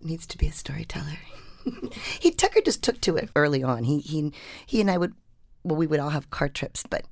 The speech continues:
the, my other son didn't participate. We would, like, look at people in the cars as they drove by and try to make up their backstory, like, who were they, where were they going, just crafting ma-, random made-up stories for people has always been something we've shared.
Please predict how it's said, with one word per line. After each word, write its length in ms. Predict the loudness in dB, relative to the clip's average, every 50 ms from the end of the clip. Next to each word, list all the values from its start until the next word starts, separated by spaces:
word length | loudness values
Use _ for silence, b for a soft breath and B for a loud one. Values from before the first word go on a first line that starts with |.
| -16 _ -10
the, 160 | -6 -6 -4 -2
my 160 | 0 0 0
other 140 | 0 -4 -4
son 220 | -4 -2 -2 -2
didn't 180 | -2 -4 -6 -4
participate. 540 | -2 -2 0 0 -2 -2 0 0 0 0
We 100 | 0 -2
would, 140 | -2 -4 -4
like, 120 | -6 -6 -6
look 160 | -6 -6 -6
at 100 | -8 -8
people 260 | -8 -8 -6 -6 -6
in 100 | -4 -6
the 60 | -6
cars 360 | -4 -4 -2 -2 -2 -2 -4
as 100 | -6 -6
they 120 | -4 -4 -4
drove 240 | -4 -4 -4 -4 -4
by 220 | -6 -6 -6 -8 B B B B B B
and 80 | -4
try 120 | 0 2 4
to 60 | 4
make 160 | 4 2 0
up 80 | -2 0
their 100 | 0 2
backstory, 560 | 2 4 2 0 0 -2 -2 0 0 2 2
like, 240 | 2 0 -2 -4 B B B B B
who 160 | B 2 2 4
were 140 | 4 2
they, 220 | 2 2 0 0 0
where 200 | 4 4 6 6
were 100 | 6 4
they 140 | 2 2 4
going, 340 | 4 4 6 4 4 2
just 160 | 0 -4 -6 -4
crafting 540 | 0 0 2 2 2 0 0 0 0 -2 B B B B B B B B B _ _ _ -20 _ _ -10 -6 0
ma-, 180 | 2 4 4 4 4 4
random 460 | 4 6 6 6 6 6 6 6 6
made-up 320 | 6 6 6 4 2 2
stories 380 | 0 0 0 0 0 0 -2 -4
for 100 | -6 -6
people 260 | -4 -4 -4 -4 -4
has 140 | -4 -4 -2 0
always 220 | 0 0 0 -4
been 120 | -4 -8 -8
something 340 | -8 -8 -10 -10 -10 -8 -8
we've 160 | -8 -6 -6
shared. 380 | -8 -8 -8 -10 -12 -14 -14